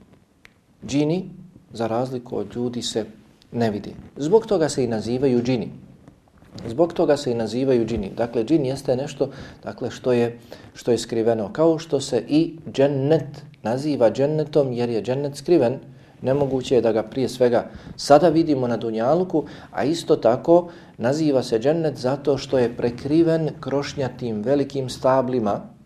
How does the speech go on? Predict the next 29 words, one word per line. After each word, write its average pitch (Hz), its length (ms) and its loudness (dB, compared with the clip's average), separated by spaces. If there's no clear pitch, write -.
Dakle, 113 260 -6
unutar 131 480 0
dženneta 120 640 0
ne 156 120 0
može 131 240 -2
da 113 120 -2
se - 140 -8
vidi 139 220 -6
iz - 160 -12
polja. 92 280 2
Unutrašnjost 135 720 -4
ne 127 40 -6
može 131 160 -2
da 107 80 -2
se - 120 -8
vidi 131 160 -2
iz 117 140 -8
polja, 170 280 6
jer, 139 240 0
dakle, 113 340 -6
džennet 135 360 -2
je 104 120 -4
bašta 127 600 4
koja 120 280 0
je 139 220 4
opkružena 123 760 -4
krošnjatim, 117 760 -2
krošnjatim 117 720 -2
stablima. 107 800 0